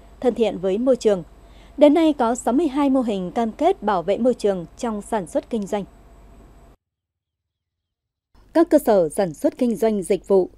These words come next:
các mô hình phát triển nông nghiệp trang trại, gia trại đã xây dựng quy chế, luôn chấp hành các quy định đảm bảo an toàn trong lao động,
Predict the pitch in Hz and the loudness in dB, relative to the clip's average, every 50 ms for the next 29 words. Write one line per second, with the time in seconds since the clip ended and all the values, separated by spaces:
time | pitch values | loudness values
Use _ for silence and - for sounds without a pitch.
0 | _ _ 339 349 330 262 220 180 208 185 170 151 - - 330 - - 262 214 170 | _ _ 2 4 4 2 2 2 -2 -2 -4 -6 -4 -4 -4 -2 2 2 2 2
1 | 160 156 165 208 277 277 240 202 190 - - 262 226 165 - 214 190 - - - | 0 -6 -4 0 0 0 2 0 -2 -2 -4 -4 -4 -4 -4 -6 -6 -6 -10 -16
2 | - - 202 190 214 269 269 254 - - 226 190 - _ _ - - - _ - | -18 -16 -8 -4 -2 -2 -2 -2 -2 -4 -4 -4 -6 _ _ -20 -20 -20 _ -4
3 | - 214 - - 285 359 339 - 311 294 208 220 185 - - - 254 254 - - | -2 0 0 2 0 0 2 2 0 4 4 2 2 2 -2 0 0 0 2 2
4 | - 196 185 185 254 370 _ _ _ - 208 208 226 220 214 202 - 349 381 - | 0 2 2 2 0 -2 _ _ _ -2 6 6 6 6 6 2 0 -2 -2 -2
5 | 190 202 185 175 170 156 - 320 349 330 _ 285 277 202 214 180 - - - - | -4 -6 -4 -4 -6 -2 0 0 0 2 _ 2 4 4 4 2 2 -4 -14 -20
6 | - - - 220 240 220 170 180 202 190 165 151 _ 269 285 262 - 208 180 175 | -20 -16 -2 0 0 0 2 0 -2 -2 -2 -2 _ 0 0 0 0 0 -4 -2
7 | 165 151 - - 220 202 196 208 190 170 196 180 | -6 -8 -6 -6 -4 -2 -2 -2 0 0 0 -2